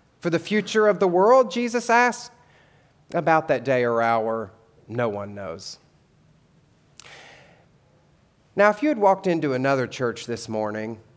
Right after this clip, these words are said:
and not this one, well, then you might have heard a sermon about how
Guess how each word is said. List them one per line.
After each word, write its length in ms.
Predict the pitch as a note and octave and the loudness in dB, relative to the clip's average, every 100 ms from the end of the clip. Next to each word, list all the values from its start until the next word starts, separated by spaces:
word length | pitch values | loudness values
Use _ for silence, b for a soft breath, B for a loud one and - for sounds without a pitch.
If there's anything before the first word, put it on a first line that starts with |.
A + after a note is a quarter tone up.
| _ _ | _ _
and 180 | A2+ A2 | -8 0
not 400 | C3+ B2+ - G2 | 2 2 0 -4
this 240 | C#3 D3 | -4 -4
one, 300 | A2+ G2 A2+ - _ _ _ _ | -8 -10 -10 -16 _ _ _ _
well, 340 | - C#3+ D3 C#3+ | 0 4 4 4
then 160 | C#3 C#3 | 0 -2
you 100 | C3+ | 0
might 200 | C#3 C#3 | 2 2
have 120 | A#2+ | -2
heard 180 | B2+ A2+ | -4 -6
a 60 | |
sermon 760 | G#2 - C#3 C#3+ D3 C#3+ C#3+ C#3+ b b - | -8 -2 0 2 2 0 -2 -10 b b 0
about 260 | D3 D3+ | 4 4
how 260 | C#3 C#3+ | 4 0